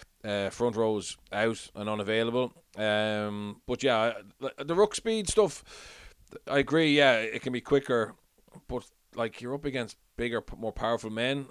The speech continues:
and, uh, there is gonna be times when you're gonna have to play off, off slow ball. W-, and also, if you play that high tempo offloading game, you are gonna have more errors. It's just the nature of it. Obviously, they're gonna wanna be better, um, but I think Buckley coming back is a,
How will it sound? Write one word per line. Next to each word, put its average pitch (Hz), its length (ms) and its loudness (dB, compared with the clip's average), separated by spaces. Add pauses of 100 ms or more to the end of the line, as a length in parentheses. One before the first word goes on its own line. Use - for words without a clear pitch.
and, 104 440 -8
uh, 104 380 -2
there 107 120 -6
is 117 140 -4
gonna 113 120 -8
be 104 60 -8
times 113 260 -6
when 131 80 -10
you're 98 60 -10
gonna 104 120 -6
have 104 80 -8
to - 60 -20
play 107 160 -4
off, 98 240 -6 (500)
off 104 180 -4
slow 113 280 0
ball. 104 420 4 (200)
W-, 135 220 -4
and 120 460 -2 (140)
also, 135 280 4
if 117 80 -4
you 120 60 -6
play 139 200 2
that 131 140 4
high 127 220 2
tempo 117 600 -2 (840)
offloading 120 560 2
game, 110 480 -2
you 117 160 0
are 117 140 4
gonna 110 220 -2
have 107 460 -4
more 113 300 0
errors. 127 420 4
It's 110 120 -6
just 127 220 -4
the 117 60 -12
nature 123 300 2
of 143 60 4
it. 135 120 -2
Obviously, 151 400 4
they're 139 100 4
gonna 135 140 4
wanna 123 180 2
be 113 80 -2
better, 113 380 2 (420)
um, 113 640 0
but 143 80 2
I 185 80 4
think 180 180 -2
Buckley 165 240 0
coming 151 200 -2
back 139 200 2
is - 80 -4
a, 123 80 -2